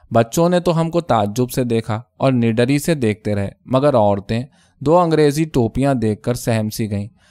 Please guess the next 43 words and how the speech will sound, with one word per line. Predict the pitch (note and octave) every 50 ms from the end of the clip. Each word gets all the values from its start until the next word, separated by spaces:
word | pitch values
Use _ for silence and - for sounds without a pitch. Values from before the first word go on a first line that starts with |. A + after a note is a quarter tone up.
| _ _ - -
मैंने | D3 D#3 F3 G3 G#3+
उन्हीं | G#3 G3 E3+ E3 F3 F#3+
के | F#3+ G#3 G3
लहजे | F3 D#3 C#3+ C3 C3+ C#3+
में | D3+ D#3+
उनको | D#3+ D#3 D#3 D#3+ D#3
समझा | - C#3+ A#2+ A2+ G#2+ A2 A2 G2+ G2+
दिया | G2+ A2 A#2 B2+ C3+
और | C#3+ D3 C#3+
वो | C3+ C#3+ D3+
मुतमईन | D3 C3 A#2 - - A2+ A#2 A#2 G#2+ G#2
हो | G2+ F#2+
गईं। | F#2+ G2 G2 G2 - _ _ _ _ - - -
बच्चों | C#3 C#3 C3+ - - F#3+ G3+
में | G3+ G3+
एक | G3+ G3+ F#3 F3
लड़की | D3+ C3+ C3 C3 - D#3+ D#3
थी, | - - E3 E3 D#3+ _ -
तीन | D3 D3 D#3+ E3+ E3
चार | - D#3+ D3 D3 C#3+
साल | - - - A2 A2 A2 A2
का | - B2 B2
सिन, | - - A#2 G#2 G#2+ - - _ _ _ _ _ _ _
झंडूले | - B2 D3+ D3 D#3 D#3+ E3+ F3 F3+ F3 D#3
बाल, | B2 A#2+ A#2+ A#2+ B2 C3 F3 F#3 -
सियाह | - - - C#3+ D3 D#3 D#3+ D#3+
रंगत, | C#3 B2 A#2 A#2 A2+ A2 A#2 B2 - _ _ -
गुल | - D3 D#3 D#3+
गोथना | C#3 B2 A#2+ A2+ A2 - B2 B2 A#2+ A#2
सी, | - - G#2 - - _ _ _ _ _ -
फूले | - D#3+ E3+ F3+ F#3
फूले | F3+ D#3+ F3+ F3 E3+ E3 D3
गाल, | A#2+ A2+ A2+ A2+ A2 G#2+ - - -
मोटापे | - A#2+ B2+ C3 - C3 B2+ B2+ B2+ D#3+ D#3+ D#3+
की | D#3+ F3 D#3+
वजह | C3 A2+ G#2+ A2+ A2+ A2+
से | A2+ - C#3+ C3+
आंखें | A#2+ A2 G#2 G#2 - - B2+
यूं | A#2+ A2+ G#2 G#2+ G#2+
ही | A2+ B2 B2
गहरे | G#2+ G#2+ G2+ G#2 G#2 A2
में | A2+ A#2 A2 G#2+
थीं। | - - A2+